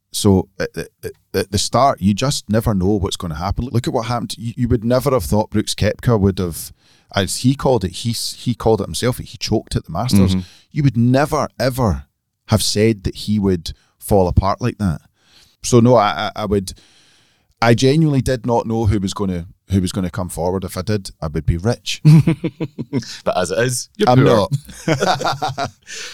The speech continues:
Speaker 2: He started Sunday one shot behind Wyndham Clark. He finished Sunday one shot behind Wyndham Clark.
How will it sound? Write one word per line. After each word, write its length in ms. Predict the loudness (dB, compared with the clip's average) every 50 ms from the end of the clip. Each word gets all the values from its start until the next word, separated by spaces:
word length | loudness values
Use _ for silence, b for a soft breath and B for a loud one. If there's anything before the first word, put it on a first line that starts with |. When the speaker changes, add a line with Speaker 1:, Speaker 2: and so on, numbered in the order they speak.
| B B B B B
Speaker 2:
He 80 | 0 0
started 480 | 2 4 4 4 4 4 0 -2 -2 -6
Sunday 640 | -8 -8 -10 -10 _ -6 0 2 2 4 4 2 2
one 220 | 2 0 0 0
shot 340 | -2 0 0 0 0 0 -2
behind 280 | -4 -6 -4 -4 -2
Wyndham 320 | -2 -2 -2 -2 -4 -6 -6
Clark. 340 | -2 0 0 0 0 -2 -4
He 100 | -6 -6
finished 720 | -6 -8 -12 -4 -2 0 0 0 0 -2 -6 -10 -10 -10
Sunday 440 | -6 -4 0 0 2 2 0 0 -2
one 300 | -4 -6 -4 -4 -4 -2
shot 300 | -2 -2 0 0 -2 -2
behind 320 | -4 -6 -6 -4 -4 -2 -2
Wyndham 340 | -4 -4 -6 -6 -8 -10
Clark. 380 | -8 -4 -2 -2 -2 -2 _